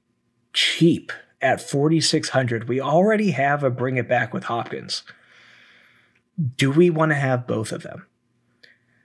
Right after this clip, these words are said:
That is a tough one. I don't think so, because that will limit our upside. They can't both score on the same play. So I think we'll keep Hopkins for now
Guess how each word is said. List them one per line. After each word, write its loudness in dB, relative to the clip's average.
That 6
is 2
a 0
tough -4
one. -10
I 0
don't 0
think -2
so, 0
because 6
that 6
will -2
limit 0
our -2
upside. -6
They 0
can't -2
both 2
score 2
on -2
the 0
same 2
play. 2
So 6
I 4
think 2
we'll 4
keep 0
Hopkins -2
for -2
now -4